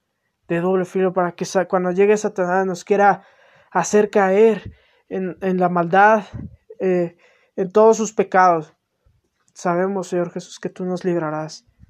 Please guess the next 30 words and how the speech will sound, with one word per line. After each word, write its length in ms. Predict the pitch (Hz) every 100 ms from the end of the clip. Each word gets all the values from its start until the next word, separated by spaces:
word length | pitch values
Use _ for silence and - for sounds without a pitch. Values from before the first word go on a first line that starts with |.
| _
con 180 | 160 160
esa 100 | 160
espada 420 | - 160 151 _ _ _ _ _
y 140 | 175
que 300 | - 165 180 _ _ _ _ _ _ -
destruiremos 720 | 175 190 170 180 185 180 170
esas 220 | 175 175
fortalezas 600 | 185 180 170 165 165 170
en 80 | 170
tu 120 | 165
nombre, 260 | 151 156 151
Señor. 320 | - 151 156 _ _ _ _ _ _
En 100 | 170
el 100 | 165
nombre 240 | 175 175
poderoso 560 | 175 190 175 180 180 185
de 100 | 170
Jesús 420 | - 165 160 156 _ _ _ _ _
y 60 | 160
mi 100 | 156
Señor 280 | 170 156 156
y 20 |
Salvador. 600 | - 151 139 147 156 - _ _ _ _ _ _ _ -
Amén. 480 | - - 151 180 180 _ _ _
Amén. 160 | 139 131 _ _ _ _ _ _ _ _ _ _ _ _ _
Y 440 | 254 269 294 285 _ _ _ _ _
como 260 | 196 196 208
habíamos 380 | 247 277 294
visto, 460 | 220 208 - 226 226
eh, 400 | 185 170 165 156